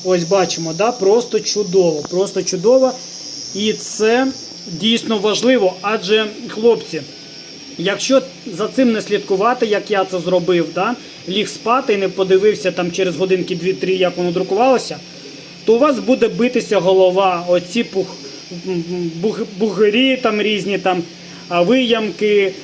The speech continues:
а, напливчики, перепахане це поле. І голова буде битися, може зірвати вам цю деталь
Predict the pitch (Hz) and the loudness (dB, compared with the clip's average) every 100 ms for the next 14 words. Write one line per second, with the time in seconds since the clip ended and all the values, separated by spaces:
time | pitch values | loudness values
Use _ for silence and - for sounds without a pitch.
0 | - 180 180 180 202 175 226 262 262 - | -8 0 2 2 0 2 4 4 2 -2
1 | 226 - 220 214 202 - - - 196 196 | -4 -2 2 2 2 -4 -14 -2 0 2
2 | 196 226 226 202 196 175 196 170 208 190 | 0 -2 -2 -4 -4 -2 -4 2 4 6
3 | 170 - 214 220 214 196 196 170 214 214 | 4 -2 -4 0 2 2 -2 0 2 2
4 | 214 190 190 175 247 277 262 - 240 240 | 2 4 2 2 2 2 0 2 2 2
5 | - - - 208 247 180 202 175 214 202 | -6 -18 -4 2 4 4 0 2 2 2
6 | 202 185 180 190 349 - 196 185 190 202 | 0 2 2 2 2 -2 -2 0 0 0
7 | 196 233 | 0 0